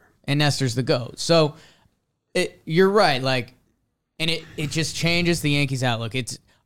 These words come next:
are we looking for Gerrit Cole to give his best effort and survive four days? Or are we getting, like, two stud efforts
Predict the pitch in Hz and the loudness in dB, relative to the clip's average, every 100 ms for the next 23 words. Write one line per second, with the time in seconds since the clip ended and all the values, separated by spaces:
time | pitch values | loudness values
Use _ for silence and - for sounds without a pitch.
0 | - 147 147 143 170 170 190 170 139 147 | -2 0 0 2 0 2 -2 -2 -2 2
1 | 156 175 - 160 165 160 151 143 127 139 | 2 0 -2 0 0 0 -2 -2 -2 -4
2 | 127 143 139 139 139 - 151 - 127 - | -2 -2 -2 -2 -2 -2 -4 -4 -8 -6
3 | 120 107 117 139 151 - - _ _ _ | -6 -2 0 0 0 -6 -16 _ _ _
4 | _ _ _ _ _ _ _ _ - 175 | _ _ _ _ _ _ _ _ 0 4
5 | 180 180 196 196 - - _ _ _ _ | 6 4 2 0 -8 -12 _ _ _ _
6 | _ _ _ - 165 156 143 131 - _ | _ _ _ 0 4 6 4 2 -4 _
7 | _ 139 139 143 143 139 127 113 - - | _ -2 0 0 0 -2 -4 -8 -10 -6
8 | 180 185 - 165 139 127 120 - 123 113 | -2 -2 -2 0 0 0 -4 -6 -8 -6
9 | - | -10